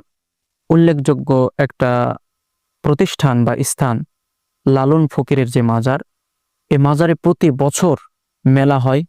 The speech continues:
এবং অনেকে সেটাকে আখড়া বলে থাকে। তো এই সময়ে বিভিন্ন মানুষ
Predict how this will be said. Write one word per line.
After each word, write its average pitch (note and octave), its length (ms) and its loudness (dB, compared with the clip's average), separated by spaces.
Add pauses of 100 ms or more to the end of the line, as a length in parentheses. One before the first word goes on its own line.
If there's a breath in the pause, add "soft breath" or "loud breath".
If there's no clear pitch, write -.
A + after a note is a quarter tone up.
এবং C#3+ 280 0
অনেকে D#3 280 2
সেটাকে C3+ 400 -4
আখড়া D3 360 -2
বলে B2+ 220 -2
থাকে। C3 240 -2 (720 loud breath)
তো - 80 -2
এই F#3 200 4
সময়ে D#3 440 2 (220)
বিভিন্ন D3 360 2
মানুষ C#3 400 4